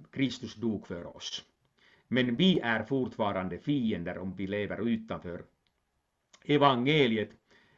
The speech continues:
och utan, eh, tro. Därför Guds ande vill leda oss till frid.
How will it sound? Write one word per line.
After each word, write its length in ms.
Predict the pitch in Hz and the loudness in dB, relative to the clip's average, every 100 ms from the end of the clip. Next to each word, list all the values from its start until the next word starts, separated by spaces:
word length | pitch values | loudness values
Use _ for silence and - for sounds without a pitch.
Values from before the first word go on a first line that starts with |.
| _ - | _ -10
och 240 | 120 113 | -6 -2
utan, 420 | 127 117 - 92 82 _ _ _ - | 0 0 -2 -6 -6 _ _ _ -8
eh, 180 | 104 | -8
tro. 500 | 101 139 151 117 78 - _ _ - | -4 0 2 2 -2 -10 _ _ 0
Därför 500 | 139 131 - 104 85 - | 2 2 2 -4 -4 -6
Guds 220 | 131 127 | -6 -4
ande 320 | - 113 95 80 - | -2 -2 -2 -6 -8
vill 140 | 98 | -6
leda 220 | 95 85 | -4 -4
oss 240 | 80 95 - | -8 -14 -12
till 160 | 76 | -12
frid. 360 | 76 - 85 67 | -12 -12 -12 -14